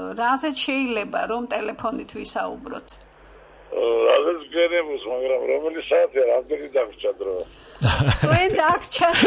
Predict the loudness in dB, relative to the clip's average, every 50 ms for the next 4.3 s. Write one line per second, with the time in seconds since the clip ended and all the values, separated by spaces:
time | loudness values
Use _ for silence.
0 | 4 2 0 0 2 4 4 4 4 4 2 2 0 -4 -8 -14 -20 -20 -10 -4
1 | 0 2 2 2 2 0 -4 -6 -4 -4 -4 -4 -4 -4 -6 -6 -6 -6 -6 -8
2 | -10 -14 -20 -20 -20 -20 _ _ -20 -20 -20 -18 -16 -16 -14 -14 -14 -14 -14 -14
3 | -12 -8 -6 -6 -6 -8 -8 -10 -12 -12 -12 -10 -8 -8 -8 -8 -6 -6 -6 -4
4 | -6 -6 -8 -6 -4 -2